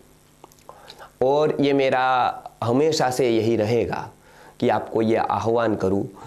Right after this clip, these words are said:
कि आप ज़्यादा से ज़्यादा लोगों को पुष्य नक्षत्र के दिन का सुवर्ण प्राशन भेजें। इस सदी की ये सबसे बड़ी मूवमेंट है बच्चों को बचाने की, तो उसमें आप कार्य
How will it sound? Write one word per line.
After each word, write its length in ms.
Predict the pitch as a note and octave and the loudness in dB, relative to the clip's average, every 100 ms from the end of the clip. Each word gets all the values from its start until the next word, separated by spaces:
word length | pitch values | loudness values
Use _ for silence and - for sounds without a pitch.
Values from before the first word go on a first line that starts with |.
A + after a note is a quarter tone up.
| A2+ - | -16 -4
कि 100 | F2+ | -2
आप 260 | G#2+ G2 - | 0 -2 -2
ज़्यादा 300 | A#2 B2+ C3+ | 0 0 0
से 180 | C3+ | 0
ज़्यादा 300 | G#2 A2 G#2+ | 0 0 0
लोगों 320 | G2+ G#2 G#2 G#2 | 2 2 0 0
को 200 | G2 G2+ | -2 -2
पुष्य 340 | A2 G2+ B2+ | -2 -2 0
नक्षत्र 500 | A2+ - G#2+ - G2+ | -2 -2 -4 -4 -6
के 420 | - G2+ G#2 - | -2 0 0 -2
दिन 280 | - G#2+ G#2 | 0 0 0
का 200 | G2 G2+ | -2 -4
सुवर्ण 340 | - G#2 G2+ | -2 0 0
प्राशन 420 | F#2+ - G2+ G2 F#2+ | -2 -4 -4 -4 -4
भेजें। 680 | - G#2+ - - - - | -2 -2 0 -4 -4 -4
इस 180 | D3+ - | -2 0
सदी 280 | C3 A#2+ A#2+ | 0 0 0
की 280 | - A2+ - G#2+ | 0 -2 -2 0
ये 500 | G#2+ A2+ A#2+ G#2+ - | 2 2 2 0 -4
सबसे 440 | - G2+ - D#3 | -4 -4 -2 0
बड़ी 240 | B2 A2 A2 | 2 2 2
मूवमेंट 600 | G2+ G#2 G2+ G2+ G2 A2+ | 2 2 2 0 -2 0
है 260 | G#2+ G2 - | 0 0 0
बच्चों 340 | A2 G#2 A2+ | -2 0 -2
को 160 | - G#2 | 0 0
बचाने 420 | G2+ F2 - - | 0 -2 -4 -6
की, 200 | - - - _ _ - - - - - - - | -10 -14 -16 _ _ -20 -20 -20 -20 -20 -12 -6
तो 80 | |
उसमें 420 | A2 - - C3+ - | -2 -2 -2 -2 -2
आप 300 | A#2 - - | -2 -6 -8
कार्य 440 | - G#2 A2+ | -4 0 2